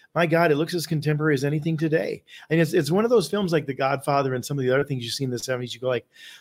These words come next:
"How was that film received then?" 'Cause that film would look ballsy and kind of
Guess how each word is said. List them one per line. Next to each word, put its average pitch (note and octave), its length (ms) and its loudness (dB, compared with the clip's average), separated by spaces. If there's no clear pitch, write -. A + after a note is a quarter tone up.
"How A3+ 280 2
was D4 140 2
that B3+ 160 6
film A#3 180 4
received G#3+ 360 0
then?" D3 120 2
'Cause B2+ 160 -6
that G#3 200 4
film G#3+ 180 2
would E3 100 4
look D3 240 2
ballsy F3+ 500 4
and B2+ 100 0
kind D#3 220 0
of A#2+ 240 -2